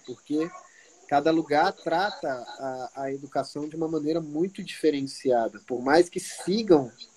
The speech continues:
as normas da, da, das redes, do, das certificações, mas as professoras também, elas têm,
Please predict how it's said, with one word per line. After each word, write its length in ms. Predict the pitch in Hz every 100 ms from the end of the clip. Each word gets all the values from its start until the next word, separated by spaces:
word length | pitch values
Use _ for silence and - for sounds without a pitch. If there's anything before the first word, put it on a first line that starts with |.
| _ _ _ -
as 300 | 135 135 127
normas 920 | 131 170 190 175 131 117 110 - - _
da, 600 | 110 123 123 113 107 110
da, 380 | 113 120 110 113
das 300 | 113 123 107
redes, 640 | 127 135 160 160 123 110
do, 120 | 120 123
das 220 | 127 -
certificações, 1080 | 135 - - 135 117 - 127 156 190 139 - _ - - - _ _ _
mas 540 | 117 123 143 156 151 - _ -
as 160 | - 135
professoras 640 | 151 151 151 - 151 170 -
também, 360 | 180 156 160
elas 240 | 180 202 -
têm, 640 | - 170 202 226 165